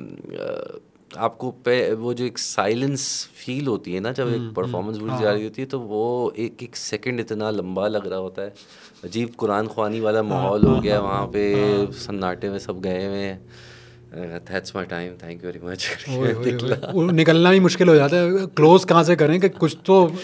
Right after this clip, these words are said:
Speaker 2: रिस्पॉन्स
Speaker 1: कोई
Speaker 2: आए।
Speaker 1: तो एक जा-,
Speaker 2: हाँ,
Speaker 1: लाफ्टर आ जाए।
Speaker 2: हाँ, हाँ, हाँ।
Speaker 1: तो ऐसे हुए हैं कुछ, अ,
Speaker 2: तो आपकी, अ, क्या एजुकेशन भी, अ, परफॉर्मिंग आर्ट्स की तरफ थी या बिल्कुल?
Speaker 1: प-, अ, पढ़ाई मेरी बिल्कुल मुख्तलिफ थी।
Speaker 2: अच्छा।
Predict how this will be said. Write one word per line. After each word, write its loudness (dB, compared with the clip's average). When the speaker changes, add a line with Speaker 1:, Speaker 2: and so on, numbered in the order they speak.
Speaker 2:
रिस्पॉन्स 0
Speaker 1:
कोई 6
Speaker 2:
आए। 4
Speaker 1:
तो 6
एक 2
जा-, 2
Speaker 2:
हाँ, 0
Speaker 1:
लाफ्टर 2
आ -2
जाए। -8
Speaker 2:
हाँ, -8
हाँ, -10
हाँ। -14
Speaker 1:
तो 2
ऐसे 6
हुए 6
हैं 4
कुछ, -2
अ, -20
Speaker 2:
तो 2
आपकी, 2
अ, -12
क्या 4
एजुकेशन 0
भी, 4
अ, -4
परफॉर्मिंग 0
आर्ट्स 2
की -2
तरफ 2
थी 4
या 8
बिल्कुल? 2
Speaker 1:
प-, -14
अ, -2
पढ़ाई -4
मेरी -8
बिल्कुल -8
मुख्तलिफ -10
थी। -14
Speaker 2:
अच्छा। -4